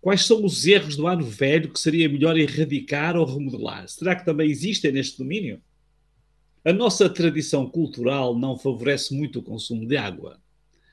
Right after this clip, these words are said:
Recordo-me de ouvir as pessoas mais antigas, sobretudo os homens, que passavam as tardes de domingo a beber uns copos,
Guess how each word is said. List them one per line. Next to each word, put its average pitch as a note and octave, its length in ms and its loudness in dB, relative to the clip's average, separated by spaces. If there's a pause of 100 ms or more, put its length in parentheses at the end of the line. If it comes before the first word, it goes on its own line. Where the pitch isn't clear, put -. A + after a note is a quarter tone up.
(260)
Recordo-me C3+ 480 -2
de A#2+ 140 -2
ouvir B2 300 2
as A#2 100 -2
pessoas A#2+ 300 -4
mais C3 260 -2
antigas, A#2 560 -4
sobretudo A2 480 -8
os A2 140 -8 (260)
homens, A2 640 -4 (420)
que - 80 -20
passavam C3 460 0
as A2+ 120 -2
tardes A2+ 440 0
de A2+ 60 -14
domingo A#2 580 -4
a A#2 160 -4 (180)
beber A2 220 0
uns G#2 160 -8
copos, - 500 -4